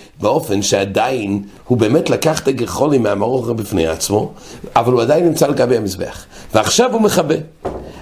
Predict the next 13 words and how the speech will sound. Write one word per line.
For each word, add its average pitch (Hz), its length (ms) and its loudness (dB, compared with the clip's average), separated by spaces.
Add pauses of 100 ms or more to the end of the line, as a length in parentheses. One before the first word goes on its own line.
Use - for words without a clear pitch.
(140)
אביי 113 460 2
אמר 101 280 0
חייב, 104 500 0 (640)
אש 101 280 2
המזבח 110 840 0
הוא. 92 120 -10 (960)
רבא 95 420 4
אמר 104 320 0
פוטר, 127 420 2 (440)
כיוון 101 380 2
דניתקו 101 520 2
ניתקו. 98 440 -2 (2500)
כן, 143 160 4